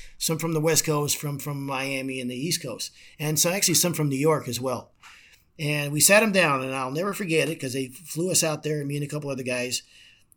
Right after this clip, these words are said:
Um, and they said to the guys, "Okay, what about,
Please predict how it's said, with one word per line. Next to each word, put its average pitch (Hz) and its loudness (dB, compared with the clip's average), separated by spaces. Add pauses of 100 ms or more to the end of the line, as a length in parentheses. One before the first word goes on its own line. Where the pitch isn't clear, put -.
(140)
Um, 117 -6 (1000)
and 147 -4
they 151 0
said 175 4
to 160 0
the 147 -2
guys, 135 -2 (200)
"Okay, 131 -6
what 143 -2
about, 147 -2